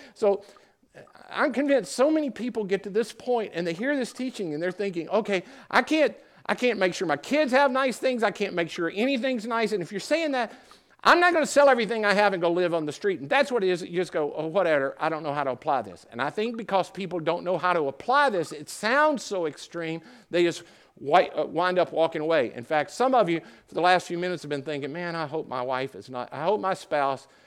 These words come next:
is not taking this too seriously. I don't wanna have to have that conversation." Let me just say that if this is done in the right way, nobody has anything to be afraid of. It's just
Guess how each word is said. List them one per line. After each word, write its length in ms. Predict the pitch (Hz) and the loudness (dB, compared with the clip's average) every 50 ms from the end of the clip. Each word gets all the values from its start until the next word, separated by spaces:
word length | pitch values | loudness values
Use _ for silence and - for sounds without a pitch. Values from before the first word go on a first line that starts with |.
| _ _ | _ _
is 160 | - 113 110 123 | -16 -14 -10 -6
not 340 | 123 143 156 165 - - | -2 0 0 0 0 -2
taking 340 | - 156 156 143 147 139 127 | -4 -4 -4 -4 -4 -6 -8
this 180 | 127 131 123 - | -8 -8 -10 -10
too 160 | - 131 120 | -10 -12 -10
seriously. 500 | - - 139 127 113 110 107 - - - | -8 -8 -8 -8 -8 -8 -10 -12 -12 -10
I 100 | 117 127 | -8 -4
don't 200 | 131 135 139 - | -4 -4 -4 -2
wanna 160 | - 147 143 139 | -2 -2 -2 -2
have 200 | 147 143 135 - | -4 -4 -4 -6
to 80 | 139 127 | -6 -2
have 260 | 151 165 175 175 156 | 0 2 2 2 2
that 180 | 165 165 - | 0 -2 -2
conversation." 720 | - 156 151 147 143 135 - - 127 117 104 - - - - _ _ _ _ _ _ _ _ _ _ _ _ _ _ _ _ _ | -4 -6 -6 -6 -6 -8 -4 -4 -4 -4 -6 -10 -18 -20 -20 _ _ _ _ _ _ _ _ _ _ _ _ _ _ _ _ _
Let 120 | - 202 | -4 -2
me 120 | 247 269 | -2 2
just 200 | 254 262 220 - | 2 2 0 2
say 320 | - 165 135 127 127 127 127 - _ _ _ _ _ _ _ _ _ _ _ _ _ _ _ _ _ | 0 -2 0 0 -2 -4 -8 -12 _ _ _ _ _ _ _ _ _ _ _ _ _ _ _ _ _
that 120 | - 135 151 | -2 -2 -2
if 60 | 151 | 2
this 200 | 208 269 285 220 | 0 0 2 2
is 120 | 233 202 | 0 0
done 180 | 175 226 226 220 | 2 2 2 2
in 80 | 214 | 2
the 60 | 202 196 | 0 2
right 260 | 196 202 202 196 - | 2 4 2 2 2
way, 300 | 190 196 208 202 185 - - - | 0 0 0 0 -4 -6 -10 -10
nobody 380 | 165 165 185 220 247 262 262 | -4 -2 -2 0 0 0 0
has 240 | 208 208 214 202 190 | 0 -2 -2 -4 -4
anything 340 | 208 208 214 185 - 202 196 | -4 -6 -6 -6 -6 -6 -6
to 80 | 185 175 | -4 -4
be 80 | 180 | -4
afraid 320 | 175 165 - 196 214 202 135 | -6 -6 -4 -4 -4 -4 -4
of. 140 | 90 - - _ _ _ _ _ _ _ _ _ _ _ _ _ _ _ _ _ _ _ | -8 -12 -18 _ _ _ _ _ _ _ _ _ _ _ _ _ _ _ _ _ _ _
It's 120 | 135 131 | -18 -2
just 200 | - 226 226 220 | 0 0 0 0